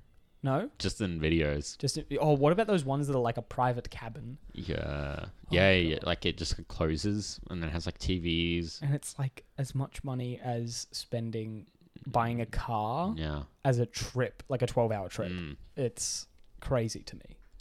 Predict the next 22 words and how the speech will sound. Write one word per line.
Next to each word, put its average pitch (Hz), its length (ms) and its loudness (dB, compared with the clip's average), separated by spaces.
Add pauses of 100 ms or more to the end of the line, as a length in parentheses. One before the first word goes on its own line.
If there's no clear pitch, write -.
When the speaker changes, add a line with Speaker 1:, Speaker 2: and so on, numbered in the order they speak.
(1000)
Speaker 1:
Do 139 80 6
you 170 60 10
remember 247 180 6
when 185 160 6
we 135 120 8
did 131 120 6
a 123 40 12
road 113 300 6
trip 170 260 4
and 123 80 2
it 98 80 -6
was, 117 180 0
like, 98 140 -4
five 113 360 2
people 123 320 2
Speaker 2:
Oh 117 40 6
Speaker 1:
in 117 120 4
a - 40 4
Speaker 2:
my 113 60 0
Speaker 1:
Nissan 117 260 2
Tita? 123 380 4
Speaker 2:
<laughs> - 800 4